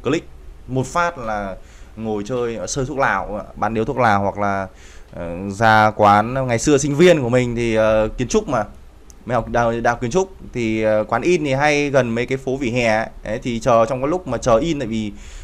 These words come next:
đã đến mùa đồ án mà kiểu, ờ, anh em mà cùng đến, ờ, nộp ấy, thì cái buổi sáng hôm đấy hoặc buổi chiều hôm trước thì còn nói chung là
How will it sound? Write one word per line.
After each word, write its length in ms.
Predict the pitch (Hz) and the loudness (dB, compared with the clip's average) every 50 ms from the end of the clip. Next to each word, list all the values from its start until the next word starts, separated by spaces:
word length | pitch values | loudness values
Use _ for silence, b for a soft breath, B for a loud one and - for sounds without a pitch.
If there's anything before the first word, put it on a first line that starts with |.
| B B | B B
đã 220 | - 123 120 101 131 | -2 2 2 4 4
đến 220 | 139 143 151 170 | 4 2 0 0
mùa 340 | 160 151 151 139 123 123 123 | 0 0 0 2 2 2 2
đồ 100 | 120 117 | 2 2
án 360 | 113 110 110 110 131 165 185 | 2 4 4 2 2 -2 -2
mà 160 | 170 147 117 113 - | -2 -2 -2 -2 -2
kiểu, 400 | 127 113 98 87 82 82 87 92 | 0 2 2 2 2 0 -2 -2
ờ, 180 | 92 95 92 - - | -2 -4 -4 -4 -6
anh 160 | - 131 135 | -6 -4 -2
em 200 | 143 143 139 127 | -2 -2 0 -2
mà 80 | 120 117 | -4 -6
cùng 280 | - 135 127 113 110 | -6 -6 -4 -4 -2
đến, 260 | 110 110 110 120 139 | -4 -4 -4 -6 -8
ờ, 460 | 151 151 147 143 139 135 135 135 135 135 | -8 -8 -6 -6 -4 -4 -4 -6 -4 0
nộp 240 | 156 156 143 127 131 | 2 2 2 2 0
ấy, 100 | 117 - - - - - - | -4 -10 -12 -16 -20 -10 -4
thì 200 | 131 123 113 104 - - | -2 -2 -2 -2 -4 -2
cái 140 | - 147 143 | 0 0 2
buổi 180 | 165 151 123 101 | 4 2 2 2
sáng 360 | - 113 101 107 123 156 170 | 2 2 0 0 0 0 -2
hôm 120 | 165 151 | 0 2
đấy 140 | 135 120 127 | 2 4 4
hoặc 140 | 170 160 135 | 2 0 0
buổi 140 | 131 95 95 - | -2 -2 -2 0
chiều 160 | - 131 120 | 2 4 4
hôm 140 | 120 123 131 | 4 4 2
trước 240 | 151 185 185 170 - | 2 2 2 2 2
thì 200 | 139 117 110 107 104 | 0 -2 0 0 -2
còn 100 | 101 110 | -4 -4
nói 100 | 123 123 | -6 -8
chung 200 | - 135 131 120 | -8 -6 -6 -4
là 100 | 107 101 | -6 -6